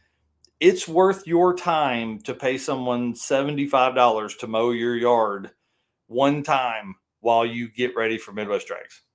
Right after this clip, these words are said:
Okay, you can, you can pack the car, you can work on it at night. You can't typically mow at night unless you live in a well-lit neighborhood, which I don't. So mow the yard, do the yard work,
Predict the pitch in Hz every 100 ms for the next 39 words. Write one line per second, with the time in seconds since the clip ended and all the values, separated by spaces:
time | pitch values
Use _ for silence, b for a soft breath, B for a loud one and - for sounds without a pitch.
0 | _ _ _ _ _ _ _ _ _ _
1 | - 117 113 b b 117 143 - 196 190
2 | - _ _ - _ _ _ _ - 180
3 | 190 175 180 180 - 143 165 151 151 143
4 | 135 143 147 147 147 139 - 120 123 95
5 | 101 139 - 156 151 - _ _ 170 170
6 | 156 147 139 131 127 110 113 117 107 104
7 | 107 104 110 110 107 104 101 110 104 104
8 | 101 107 98 92 90 98 95 92 104 98
9 | - B B B - 175 117 - - _
10 | 110 131 151 156 139 107 - - 135 160
11 | 196 185 165 160 151